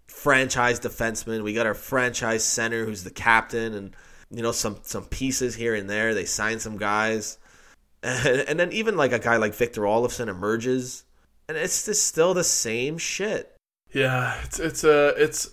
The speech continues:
Speaker 2: it's a kinda kick in the nuts for a loyal fan base. Like, Skinner has nineteen points in forty-two games, and he had sixty-three last year. Forty, like, he's having a terrible year, and I,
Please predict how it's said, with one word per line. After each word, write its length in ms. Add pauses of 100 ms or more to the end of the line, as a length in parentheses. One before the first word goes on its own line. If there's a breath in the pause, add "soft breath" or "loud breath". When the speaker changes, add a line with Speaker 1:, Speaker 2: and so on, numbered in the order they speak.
Speaker 2:
it's 200
a 140
kinda 380
kick 320
in 80
the 80
nuts 460
for 260
a 80
loyal 420
fan 380
base. 280
Like, 220 (340 soft breath)
Skinner 460
has 260
nineteen 920
points 560
in 100
forty-two 720
games, 640 (160 soft breath)
and 100
he 80
had 120
sixty-three 680
last 380
year. 140
Forty, 280
like, 300 (560 loud breath)
he's 220
having 300
a 60
terrible 560
year, 480
and 420 (580)
I, 160